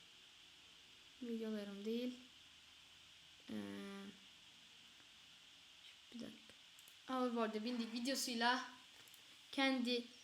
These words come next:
şu, e, en son attığım şeyimi görelim. İn, in, in, in, in. Bir dakika. Ha, P V P montaj üç arkadaşlar şurada.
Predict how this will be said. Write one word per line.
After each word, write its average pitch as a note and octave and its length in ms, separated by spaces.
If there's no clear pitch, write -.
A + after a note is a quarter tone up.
şu, B3+ 640
e, G3+ 300
en A#3+ 120
son A#3 180
attığım F#3+ 520
şeyimi G#3 440
görelim. A3+ 500
İn, A3+ 40
in, G#3+ 80
in, G#3+ 420
in, G#3 280
in. G#3+ 100
Bir A3 180
dakika. G#3+ 240
Ha, A3 140
P B3 120
V A#3 60
P A#3 140
montaj A3 400
üç A3+ 260
arkadaşlar F#3+ 380
şurada. G#3+ 380